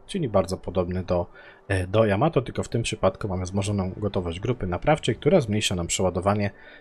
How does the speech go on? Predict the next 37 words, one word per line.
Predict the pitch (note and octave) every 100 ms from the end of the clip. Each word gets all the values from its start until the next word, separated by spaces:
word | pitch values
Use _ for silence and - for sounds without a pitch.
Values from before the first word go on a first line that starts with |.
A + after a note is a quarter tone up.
| -
e, | A2 F#2+
gdy | F#2 A2 A2+ - -
skasujemy | - A2+ - G#2 F#2 F#2
trochę | F#2+ G2+
więcej | F#2 - -
potencjalnych, | F2+ F2+ G2 C3+ C#3 -
a | A#2+
że | C3+ C#3+
ja | A2
wykorzystuję | G2+ G#2 G2 - G2+
ten | - F#2+
pancernik | F#2 - F#2+ E2+
głównie | B2+ F#3+ A2
do | F#2
robienia | F2+ F#2+ F2+
potencjalnych, | - - F#2 G#2 F#2+ D#3+ - - - -
nie | C3 C3+
znikam, | G#2 A2+ B2 F3+ E3
tylko | - G#2+
robię | F#2+ F#2
masakryczne | F2 G2+ - - F#2+ A2
potencjalne, | G2+ - F#2 D#3 D#3 C#3 - - - -
to | F3 E3+
tutaj | A2 G2+
wzmożona | F#2 F#2 F2+ F2
gotowość | E2+ F2 E2+ D#2+
grupy | - -
naprawczej | E2+ D#2+ D#2+ -
jak | E2+
najbardziej | F2+ E2 E2+
się | -
przyda, | - D3 A#2+ G#2+
no | E3+
i | E3
adrenalinka, | G2+ G2 F#2+ F#2+ - F2
żeby | D#2+ E2
też | F2+ E2+